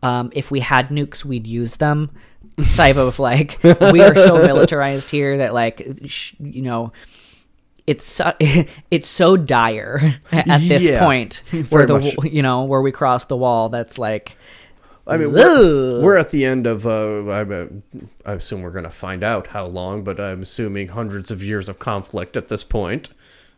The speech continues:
Speaker 2: And <laughs>
Speaker 1: Um, I, as far as I know, and I don't think this is a spoiler,
Speaker 2: Hmm.
Speaker 1: I don't think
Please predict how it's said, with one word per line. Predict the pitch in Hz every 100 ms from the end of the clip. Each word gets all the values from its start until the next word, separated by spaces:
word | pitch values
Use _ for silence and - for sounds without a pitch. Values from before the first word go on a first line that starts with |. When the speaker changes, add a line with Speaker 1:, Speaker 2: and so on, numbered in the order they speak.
| _
Speaker 2:
And | - 101 92 92 135 - -
<laughs> | - _ _ - _ _ -
Speaker 1:
Um, | 240 269 269 277 277 269 254 _ _ _ _ _ _ _ _ _ _ _ _ _ _ _
I, | 185 220
as | 214 202
far | - 214 233
as | 269 277
I | 285 240
know, | 180 143 123 123 165 202 240 233 220 _
and | 147 139
I | 139
don't | 147
think | 170 165
this | 156
is | 156
a | 147
spoiler, | - 117 117 110 107 104 110 _ -
Speaker 2:
Hmm. | 98 90
Speaker 1:
I | 139 135 _
don't | 165 160 180 196 - _ _
think | - - 165 151 151 - -